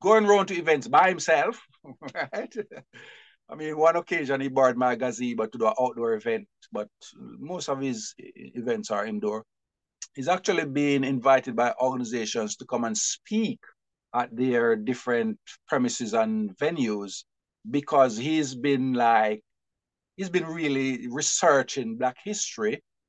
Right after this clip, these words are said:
and being able to look at it in an intimate way and make it more,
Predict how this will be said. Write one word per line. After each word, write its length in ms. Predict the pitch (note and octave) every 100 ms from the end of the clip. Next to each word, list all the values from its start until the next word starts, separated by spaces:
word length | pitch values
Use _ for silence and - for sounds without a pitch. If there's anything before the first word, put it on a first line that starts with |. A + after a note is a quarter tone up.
| _ -
and 520 | B2 A#2+ A#2 A2+ G#2+
being 200 | C#3 C3
able 280 | B2+ B2 A2+
to 140 | B2+
look 260 | A#2+ B2 A#2
at 180 | A2 A#2
it 220 | A2 - - - - _ _ _ -
in 100 | C3
an 100 | A#2+ -
intimate 540 | F#3 C#3+ C#3+ C3 B2
way 340 | A#2+ B2 A#2+
and 300 | A2+ B2 B2+
make 400 | C3+ C3 B2 A2+
it 160 | B2 F#2+
more, 960 | A2+ B2 B2 A#2 A2+ A2 A2 G#2+ G#2